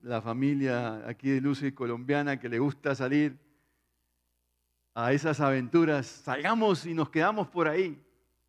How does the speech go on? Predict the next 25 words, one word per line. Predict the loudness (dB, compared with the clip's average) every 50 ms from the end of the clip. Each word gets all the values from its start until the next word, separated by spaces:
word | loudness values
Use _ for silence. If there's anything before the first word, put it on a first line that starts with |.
| _ _ _ _ _ _ _ _ _ _ _ _ _ _ _ _ _ _ _ _ _ _ _ _ _ _ _ _ _ _
Y | -4
ese | -4 0 -2 -2
por | -2 0 0 2
ahí | 2 2 2 0
nos | 0 -2 -4 -4
tocó | -8 -8 -6 -6 -6
salir | -4 -4 -4 -2 -2 -2 -2
en | -2 -2
la | -2 0
madrugada | 0 -2 -2 -2 -2 0 2 2 2 0 0 -2 -4 -8 -10 _
porque | -10 -10 -10 -10 -6 -4 -2 -2
venía | -2 0 0 0 0 0 0
un | -2 -4 -4
grupo | -4 -4 -4 -4 -4 -2
guerrillero | -2 -2 -2 -4 -2 2 2 2 2 0 -6 -12 _ _ _ -20
<laughs> | -20 _ _ _ _ _ _ _ _ _ _ _ _ _ _ _ _ _ _ _
a | -8 -4
golpear | -2 -2 -2 0 0 0 2 2
las | 2 0 -2 -2
puertas | 0 2 2 2 2 0 0 2
y | 2 0
a | 0 0
pedir | 0 0 2 2
la | 2 2
vacuna. | 2 2 2 0 0 0 0 0 -2 -6